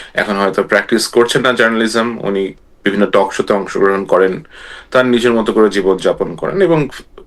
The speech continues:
সামাজিক যোগাযোগ মাধ্যমে নিজের মন্তব্যগুলো তিনি প্রকাশ করেন।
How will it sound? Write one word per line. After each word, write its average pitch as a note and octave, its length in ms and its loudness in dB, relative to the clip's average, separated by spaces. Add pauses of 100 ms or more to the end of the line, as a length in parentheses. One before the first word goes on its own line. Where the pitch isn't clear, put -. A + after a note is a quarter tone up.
সামাজিক B2 420 0
যোগাযোগ A2 400 0
মাধ্যমে G#2 320 -2
নিজের G2 360 0 (360)
মন্তব্যগুলো G2 600 0
তিনি - 200 2
প্রকাশ - 380 4
করেন। - 340 4